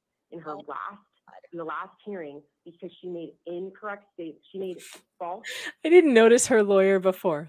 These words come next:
Speaker 3: Look at her lawyer trying to stop her. Look at him waving his arm at her like, "Stop this behavior. S-, <laughs> just stop making a fool out of yourself." Watch her lawyer.
Speaker 1: Hearing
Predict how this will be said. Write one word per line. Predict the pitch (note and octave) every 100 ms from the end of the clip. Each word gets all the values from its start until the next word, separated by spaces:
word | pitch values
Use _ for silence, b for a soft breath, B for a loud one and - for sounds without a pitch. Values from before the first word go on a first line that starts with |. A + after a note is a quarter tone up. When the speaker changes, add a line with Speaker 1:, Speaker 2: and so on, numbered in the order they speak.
| -
Speaker 3:
Look | G3 A3
at | A#3
her | D4
lawyer | B3+ G3 F#3+ F3+
trying | E3+ - G3 E3+ F#3
to | A3
stop | - F3+ E3 -
her. | - D3
Look | F3+ A3+
at |
him | A3+ F3+ D3+
waving | E3+ F3+ F#3 F3+ F#3 - B B B
his | - F#3 E3 E3
arm | E3+ E3+
at | D3+
her | - D3+
like, | C#3+ D3 -
"Stop | - - F3 F#3+
this | G#3+ F#3+
behavior. | - F#3+ F3+ E3+ D#3+ D3 - _ _ _
S-, | - - -
<laughs> | - C4+
just | B3 A#3+ -
stop | C#4 G#3+ G3+
making | G3+ F#3+ G#3+ A3
a | -
fool | A#3 G#3+
out | G#3 G3
of |
yourself." | F#3 F#3+ - D#3 D#3 -
Watch | F#3+ G#3 -
her | A#3
lawyer. | G#3 F#3+ E3+ D3+
Speaker 1:
Hearing | G3+ E3 C#3+